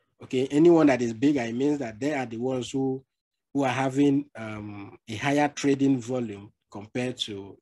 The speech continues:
the other, um, the other people or so, the other party. Okay. What's the best time frame to use when,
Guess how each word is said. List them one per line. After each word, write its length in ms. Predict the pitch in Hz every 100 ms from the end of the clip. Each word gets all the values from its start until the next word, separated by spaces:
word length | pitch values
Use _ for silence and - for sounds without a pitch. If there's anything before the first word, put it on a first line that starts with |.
| -
the 120 | 92
other, 500 | 117 110 113 110 113 _ 104
um, 460 | 101 95 95 98 _ - _ _ _ _ _ _ _ _
the 60 | 98
other 220 | 107 107
people 380 | - 107 - 92
or 80 | 87
so, 340 | - 98 85 -
the 180 | 98
other 240 | 98 98 95 -
party. 380 | 85 - - _ _ _ _ _ _ _ _ _ _ _ _ _ _ _ _
Okay. 340 | - 127 156 160 _ _ _ _ _ _ _ _ _ _ _ _ - _ _ _
What's 200 | - 147
the 80 | 135
best 340 | 113 135 135
time 200 | - 127
frame 280 | 123 127 123
to 120 | 123
use 380 | 120 127 135 120
when, 460 | 127 123 123 123